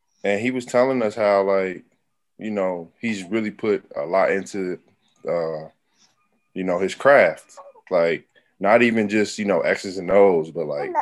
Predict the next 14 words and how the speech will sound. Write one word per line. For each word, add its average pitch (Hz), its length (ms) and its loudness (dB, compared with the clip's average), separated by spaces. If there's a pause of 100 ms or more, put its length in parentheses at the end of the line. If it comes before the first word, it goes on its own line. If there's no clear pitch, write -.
(580)
um, 78 560 -4 (1500)
his, 98 240 0
uh, 80 380 -4
I - 1040 -20
forgot 76 320 -6
he 69 80 -12
said 85 260 0
it, 71 120 -12
his, 80 180 -10
uh, 69 300 -12 (2750)
his 107 120 -8
press 143 280 4
conference, - 840 0
uh, 87 480 0